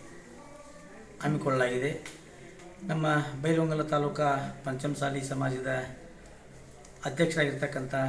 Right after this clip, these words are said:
ಹಾಗೂ ನಮ್ಮ ಭಾಗದ ನಾಯಕರಾದ ಶ್ರೀಶೈಲಣ್ಣ ಬೋಳಣ್ಣರವರೊಂದು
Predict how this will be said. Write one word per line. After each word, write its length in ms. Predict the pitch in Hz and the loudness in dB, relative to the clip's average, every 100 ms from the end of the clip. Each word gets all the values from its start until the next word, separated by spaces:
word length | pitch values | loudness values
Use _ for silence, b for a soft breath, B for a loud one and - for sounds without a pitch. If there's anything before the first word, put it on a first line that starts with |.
| 135 - - - - | -2 -8 -16 -18 -10
ಹಾಗೂ 140 | 135 | -4
ನಮ್ಮ 220 | 139 139 131 | 0 2 2
ಭಾಗದ 340 | 139 139 139 | 2 2 2
ನಾಯಕರಾದ 540 | 135 131 135 135 131 131 123 - - - - - - - - - | 2 2 0 0 0 0 -4 -8 -14 -18 -20 -18 -18 -18 -16 -4
ಶ್ರೀಶೈಲಣ್ಣ 500 | 160 139 151 143 139 | -2 2 2 2 0
ಬೋಳಣ್ಣರವರೊಂದು 1040 | 127 131 139 135 131 131 127 123 123 110 | 0 2 4 4 2 0 -2 -2 -4 -4